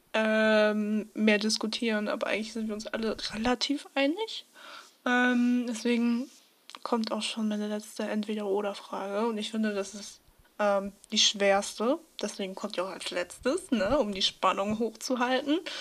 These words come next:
Ähm, würdet ihr eher an einem langen und schmerzhaften Tod im Alter von achtzig Jahren sterben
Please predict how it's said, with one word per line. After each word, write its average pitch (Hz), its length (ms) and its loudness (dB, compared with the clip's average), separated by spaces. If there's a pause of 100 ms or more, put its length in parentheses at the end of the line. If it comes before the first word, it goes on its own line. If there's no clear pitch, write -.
(280)
Ähm, 240 840 4 (800)
würdet 262 460 10
ihr 214 260 4
eher 214 480 10 (500)
an 220 140 8
einem 220 240 8
langen 202 560 8
und 214 200 0
schmerzhaften 208 840 0
Tod 208 340 0
im 208 140 0
Alter 196 260 4
von 202 220 -8
achtzig - 420 -8
Jahren 233 320 -8
sterben 262 540 8